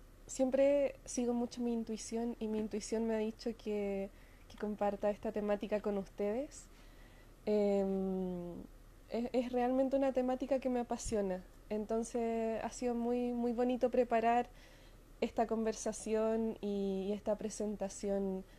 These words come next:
para, para este día. Y también porque, mm, la Escuela Cántaro Sagrado se trata, em, por mi parte, de compartir también mi,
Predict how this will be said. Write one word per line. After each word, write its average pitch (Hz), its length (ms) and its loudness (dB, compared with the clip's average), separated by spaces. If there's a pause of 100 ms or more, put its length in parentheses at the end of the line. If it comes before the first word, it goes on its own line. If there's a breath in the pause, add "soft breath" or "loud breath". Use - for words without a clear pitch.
(400 loud breath)
para, 190 720 2
para 196 160 6
este 196 240 -2
día. 185 240 0 (920 loud breath)
Y 220 100 2
también 233 420 2
porque, 240 520 2
mm, 233 560 -4
la 226 60 2
Escuela 247 340 4
Cántaro 262 360 4
Sagrado 240 500 2
se 262 180 -2
trata, 247 520 0 (1160 loud breath)
em, 190 500 6
por 226 140 4
mi 214 140 4
parte, 226 260 6
de 262 80 8
compartir 254 600 0
también 262 760 2 (880)
mi, 214 760 0